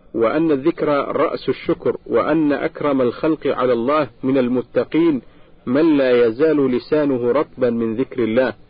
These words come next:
وأن في القلب قسوة لا يذيبها إلا ذكر الله تعالى،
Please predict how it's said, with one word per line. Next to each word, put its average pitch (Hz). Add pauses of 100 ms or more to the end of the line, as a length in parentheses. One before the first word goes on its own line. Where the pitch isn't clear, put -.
(460)
وأن 143
في 143
القلب 147
قسوة 143
لا 123
يذيبها 139
إلا 151
ذكر 131
الله 131
تعالى، 123